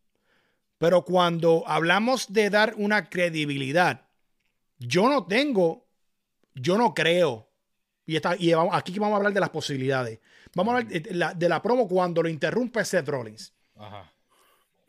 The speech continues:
Speaker 1: Prácticamente pidiendo que lo rete. Un, un tipo que está en cincuenta por ciento de salud le está pidiendo, "Rétame porque no tengo nadie".
Speaker 2: La persona que te barrió tres cero.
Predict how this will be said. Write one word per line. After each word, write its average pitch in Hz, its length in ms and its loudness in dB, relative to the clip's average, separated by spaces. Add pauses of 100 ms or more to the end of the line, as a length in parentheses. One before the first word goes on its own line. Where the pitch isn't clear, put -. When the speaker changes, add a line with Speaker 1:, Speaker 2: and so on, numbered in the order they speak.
(640)
Speaker 1:
Prácticamente 233 460 2
pidiendo 208 720 0
que 170 100 0
lo 151 100 4
rete. 147 400 0 (960)
Un, 202 160 2
un 233 120 0
tipo 277 200 0
que 233 80 2
está 269 120 2
en 254 80 0
cincuenta 220 400 -2
por 233 120 -2
ciento 247 260 -2
de 233 80 0
salud 254 240 0
le 226 60 2
está 190 180 -4
pidiendo, 220 280 -2
"Rétame 196 520 0
porque 165 140 -4
no 165 80 -4
tengo 185 220 -2
nadie". 180 600 2
Speaker 2:
La 180 180 0
persona 220 420 0
que 226 100 0
te 202 140 4
barrió 185 420 4
tres 208 260 2
cero. 220 380 6